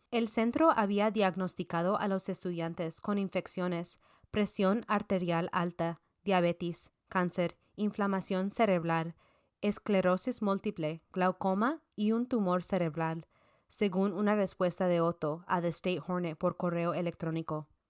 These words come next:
Otto dijo que examinó a más de cinco mil estudiantes en los últimos tres años y fue uno de los servicios de salud más populares para los estudiantes en el campus.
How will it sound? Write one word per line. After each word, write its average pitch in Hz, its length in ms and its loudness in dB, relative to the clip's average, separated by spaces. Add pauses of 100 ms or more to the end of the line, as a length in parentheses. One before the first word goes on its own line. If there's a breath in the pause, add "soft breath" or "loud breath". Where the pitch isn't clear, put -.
(160)
Otto 302 280 2
dijo 294 320 2
que 214 320 -2
examinó 202 640 -2
a 240 100 -2
más 202 240 0
de 196 120 -2
cinco 185 340 -2
mil 175 240 0
estudiantes 175 720 0
en 190 140 -2
los 190 180 -2
últimos 208 460 -2
tres 175 240 -2
años 170 500 -4
y 220 80 -2
fue 220 300 0
uno 247 260 2
de 285 100 6
los 214 160 0
servicios 180 520 -4
de 190 80 -2
salud 175 400 -2
más 180 300 0
populares 170 720 -2
para 175 200 -2
los 170 260 -2
estudiantes 175 680 -2
en 180 100 -2
el 160 160 -4
campus. 165 580 -4